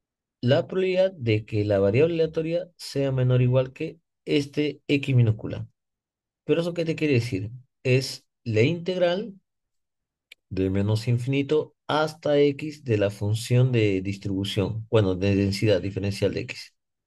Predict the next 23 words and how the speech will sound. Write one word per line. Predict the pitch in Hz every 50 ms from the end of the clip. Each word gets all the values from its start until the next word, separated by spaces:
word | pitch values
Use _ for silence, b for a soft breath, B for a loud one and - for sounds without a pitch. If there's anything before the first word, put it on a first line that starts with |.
| _ -
Es | 117 107 107 -
ello. | 98 90 104 117 110 120 - _ _ _ _ _ _ _ _ _ _ _ _ _ _ _ _ _
Es | - - 151 147 -
integrar | 147 131 123 120 107 110 117 113 107 117
todo | - 101 92 92 87
esto. | 80 80 - - - - - _ _ _ _ _ _ _ _ _ _ b b b b b _ _
Y | - 117 117
ahí | 120 123
entra | 131 131 127 127 131 123
también | 123 117 107 110 117 113
las | 113 110
famosas | 113 107 104 107 110 110 107 104 -
integrales, | 104 95 92 101 95 98 101 107 107 104 107 110 107 110 -
eh, | 92 87 85 82 87 92 - - 62 64 57 - - - - - - _ _ _ _ _ _ _ _ _ _ _ _ _ _
impropias, | 120 110 101 - 117 113 110 110 110 - 87 85
¿no? | 120 139 170 - - - _ _ _ _ _ _ _ _ _ _ _ _ _ _ _ _ _ _ _ _ _ _
Pero | - 135 120 110 117
para | - 127 113 117
no | 139 190 214
trabajar | - - 175 151 127 165 160 -
con | - 139 139
estas | 143 143 147 147 143 -
integrales, | 156 151 151 156 147 147 147 143 143 147 175 202 196 - - - - _